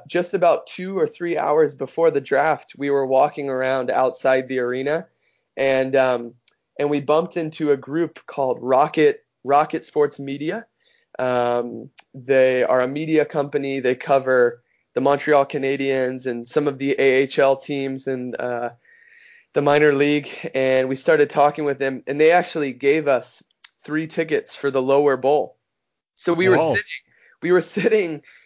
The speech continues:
Speaker 1: uh, not too far from some of the players. I mean, we were just maybe, uh, a couple rows away from Seider himself. And, um, and so when they called his name, Sven, I, the only question I still have is,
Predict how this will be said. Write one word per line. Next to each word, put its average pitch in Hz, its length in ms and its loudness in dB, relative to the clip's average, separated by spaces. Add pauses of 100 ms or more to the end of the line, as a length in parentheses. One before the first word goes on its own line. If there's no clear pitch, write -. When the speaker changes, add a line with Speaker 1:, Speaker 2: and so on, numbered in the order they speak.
(200)
Speaker 1:
uh, 131 500 4
not 151 300 -2
too 175 200 -12
far 160 340 -2
from 135 200 -8
some 143 220 -8
of - 40 -6
the - 60 -8
players. 151 400 0
I 135 80 -4
mean, 135 220 -6
we 143 100 -4
were 147 120 0
just 143 360 0
maybe, 135 460 -4 (460)
uh, 123 480 0
a - 80 -4
couple 139 420 -2
rows 143 400 4
away 135 380 4
from 147 180 -4
Seider 131 720 2
himself. 139 680 -2 (400)
And, 135 460 0
um, 131 420 2 (600)
and 135 500 0
so 147 460 0
when 147 240 -2
they 160 140 2
called 185 320 0
his 160 180 -4
name, 165 400 -2 (200)
Sven, 151 340 -2
I, 151 160 4
the 156 220 -4
only 185 300 -2
question 170 420 -2
I 147 120 0
still 151 220 -4
have 135 280 2
is, 131 160 -8